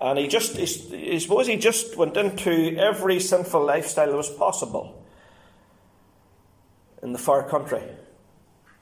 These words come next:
But then he came to himself and he came home. And that's what happened to Augustus Toplady in the barn.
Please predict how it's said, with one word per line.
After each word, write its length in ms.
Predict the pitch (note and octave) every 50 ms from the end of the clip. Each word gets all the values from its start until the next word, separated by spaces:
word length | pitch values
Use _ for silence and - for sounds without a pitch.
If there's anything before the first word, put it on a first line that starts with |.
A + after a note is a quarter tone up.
| _ _ _ _ _ - - - - - D#3
But 100 | D3 C3+
then 140 | D#3+ E3 E3+
he 80 | F3
came 260 | E3 F3 G#3+ A#3 G#3+ F#3+
to 100 | - D#3
himself 640 | C3+ - - - C3+ C#3 D3 D#3+ - - - - - - - - _ _ _ _ _ _ _ _ _ _ _ _ _ _ _ _ _ _ _ _ _ _ _ _ _ _ _ _ _ _ _ _ _ _ _ _ -
and 200 | C#3 A#2+ A2+ A#2+
he 60 | B2
came 220 | A#2+ - C3 B2
home. 440 | - - B2+ B2+ A#2+ - - - - - - - _ _ _ _ _ _ _ _ _ _ _ _ _ _ _ _ _ _ _ _ _ _ _ _ _ _ _ _ _ _ _ _ _ _ _ _ _ _ _ _ _ _ _ _ _ - -
And 220 | A#2 A2+ A2+ A2+
that's 840 | B2+ C3 C3+ C3+ - - - - - - - - - - - - - _ _ _ _ _ -
what 180 | G#2+ A2 A#2 A2
happened 400 | C3 A#2+ - - - A#2+ G#2+ -
to 100 | B2 A2+
Augustus 420 | - B2 B2+ - - A#2+ - -
Toplady 580 | - - A#2+ A2+ - A#2+ A#2 A#2 G#2+ G#2+ A2 A2
in 100 | G#2+ G#2+
the 80 | G#2
barn. 360 | G#2+ A#2 A#2 G#2+ G2 G2+ G#2